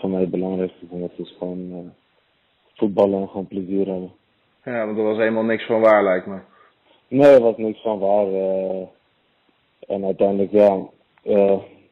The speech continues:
Speaker 1: ja, je weet hoe de media werkt. Eh, als je iets erin schrijft over iemand, het eerste wat mensen denken is dat het klopt. Maar uiteindelijk
Speaker 2: Mhm.
Speaker 1: weet je het hele verhaal erachter niet.
Speaker 2: Ja.
Speaker 1: Nou ja, dat is, eh, dat is voetbal, dat is,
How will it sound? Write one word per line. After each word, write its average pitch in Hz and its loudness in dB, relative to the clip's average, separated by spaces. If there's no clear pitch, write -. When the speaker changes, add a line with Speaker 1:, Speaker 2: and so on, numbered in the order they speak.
Speaker 1:
ja, - -4
je 101 4
weet 98 4
hoe 104 0
de 101 0
media 98 4
werkt. 95 0
Eh, 95 0
als 95 -2
je 95 -4
iets 95 -6
erin 95 0
schrijft 98 -2
over 92 -6
iemand, 95 -4
het - -4
eerste 101 -2
wat 95 2
mensen 95 -6
denken 98 -4
is 92 -4
dat 95 -6
het 98 -10
klopt. 98 -2
Maar 92 -10
uiteindelijk 98 0
Speaker 2:
Mhm. 98 -6
Speaker 1:
weet 95 0
je 101 -6
het 92 -8
hele 95 -2
verhaal 95 -8
erachter 95 -6
niet. 95 -10
Speaker 2:
Ja. 113 -6
Speaker 1:
Nou 113 6
ja, 107 8
dat 104 2
is, 110 -2
eh, 110 6
dat 113 4
is 110 -6
voetbal, 107 6
dat 104 2
is, 101 -6